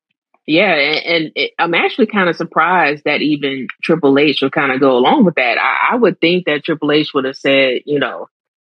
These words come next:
you know, just like you said, like, "Yeah, you know, I, yeah, we definitely want you back, but you gotta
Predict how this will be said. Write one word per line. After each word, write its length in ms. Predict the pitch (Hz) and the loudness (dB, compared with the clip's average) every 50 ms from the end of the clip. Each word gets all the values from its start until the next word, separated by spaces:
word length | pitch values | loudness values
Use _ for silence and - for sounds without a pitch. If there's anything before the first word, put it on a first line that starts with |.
| _ _ _ _ - | _ _ _ _ 2
you 140 | 185 190 175 | 2 4 4
know, 200 | 160 156 156 156 | 4 2 2 2
just 160 | 185 220 269 | 2 2 2
like 200 | 294 190 - 196 | 2 0 0 -2
you 80 | 165 | -2
said, 500 | 165 - 175 202 196 156 131 120 98 - - | 0 0 0 0 2 2 2 0 -2 -4 -6
like, 200 | - 143 143 147 - | -6 -6 -6 -4 -2
"Yeah, 360 | 151 151 156 147 139 139 135 | 0 0 0 0 0 0 0
you 180 | 135 143 147 | 0 -2 -2
know, 80 | 143 139 | -2 0
I, 240 | 127 120 123 123 - - | 0 2 2 2 0 -2
yeah, 220 | - 135 139 131 | -2 0 0 0
we 140 | 127 135 147 | 2 0 0
definitely 440 | 147 156 151 170 - - 160 151 151 | 0 0 -2 -2 -2 -2 -2 -2 0
want 240 | 151 151 143 135 135 | 0 0 2 4 4
you 100 | 135 135 | 4 2
back, 460 | 127 147 147 151 139 127 123 120 - _ | 2 2 0 0 0 -2 -2 -6 -6 _
but 200 | 139 135 - - | -6 -6 -4 -2
you 80 | 151 | 0
gotta 400 | 147 147 135 127 127 120 120 117 | 0 2 2 2 2 0 0 -2